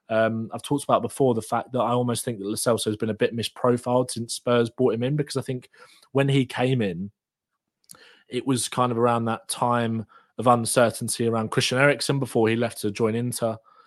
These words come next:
Um, that summer, he obviously stayed until the January and then left then. But we, there was this foreboding sense that Eriksen was going to leave. Uh, and I think many fans almost had this expectation of Lo Celso that he was gonna kind of come in and be this number ten.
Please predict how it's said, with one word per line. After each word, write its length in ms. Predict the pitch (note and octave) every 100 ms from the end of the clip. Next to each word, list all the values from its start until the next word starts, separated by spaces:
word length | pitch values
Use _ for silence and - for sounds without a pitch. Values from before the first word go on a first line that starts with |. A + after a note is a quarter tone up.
| _ -
Um, 280 | A2 G#2 G#2+
that 200 | A2+ -
summer, 320 | - B2+ A#2+
he 120 | A2+
obviously 220 | A2+ G#2+ G#2+
stayed 380 | - A2+ G#2+ - _ _ _
until 200 | - A2
the 60 | A2
January 360 | C3 D3+ C#3+ B2
and 80 |
then 100 | A2+
left 260 | A2+ G#2+ -
then. 420 | D3 G#2+ F2+ F2 _ _ _ _ -
But 200 | A#2 A2
we, 220 | B2+ C3+
there 160 | C3+ B2+
was 100 | A#2+
this 120 | B2+
foreboding 600 | - B2+ G#2+ A#2+ A2+ G#2+
sense 320 | - A2+ F#2
that 140 | A2+ A2
Eriksen 360 | G#2+ - A2+
was 180 | G#2 G2
going 380 | - A#2 G#2+ G#2
to 120 | -
leave. 440 | A2 G#2+ E2+ F#2 - _ _ _ _ -
Uh, 420 | G#2+ G#2 G#2 G#2+ -
and 120 | A#2+
I 20 |
think 220 | A#2 C3
many 800 | B2+ C3 C#3 C#3 C3+ B2+ B2 A#2+
fans 560 | A#2 - B2+ A#2+ A2+ G#2+
almost 480 | A#2+ A2+ G#2 - _ _ _ _
had 200 | - C#3+
this 140 | C3 C#3+
expectation 640 | - A2+ - E3+ D#3+ B2+
of 80 | A#2+
Lo 60 |
Celso 380 | A2+ A#2+ A2+ A2
that 120 | A#2
he 120 | A#2
was 120 | A#2+ A#2
gonna 180 | A#2+
kind 280 | A2+ - A#2+
of 80 | A2+
come 180 | - B2
in 80 | A2
and 120 | G#2
be 180 | B2+ B2
this 220 | A#2 -
number 220 | A#2 A#2
ten. 340 | - A#2+ D3